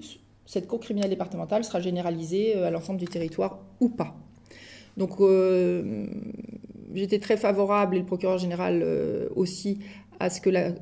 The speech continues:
Seine-Maritime soit, soit désignée, euh, soit choisie parmi les cours expérimentales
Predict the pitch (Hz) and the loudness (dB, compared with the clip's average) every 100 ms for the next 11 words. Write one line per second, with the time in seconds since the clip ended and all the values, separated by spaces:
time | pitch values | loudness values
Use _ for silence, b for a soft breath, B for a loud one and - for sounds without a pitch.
0 | - - 190 185 185 185 196 185 185 175 | -8 -4 -2 0 -2 -2 -2 -2 -2 -2
1 | 165 160 165 - - 185 B B B - | -2 -4 -4 -6 -6 -10 B B B -16
2 | - 185 175 180 180 185 185 190 185 175 | -4 -2 0 0 0 -2 0 0 0 0
3 | 165 160 156 160 165 - - - 180 - | 0 0 -2 -4 -6 -8 -8 0 0 2
4 | 175 180 - - 185 175 170 170 - 190 | 2 2 -2 -2 0 0 0 0 0 -2
5 | 170 170 160 160 220 | -2 -4 -4 -2 -2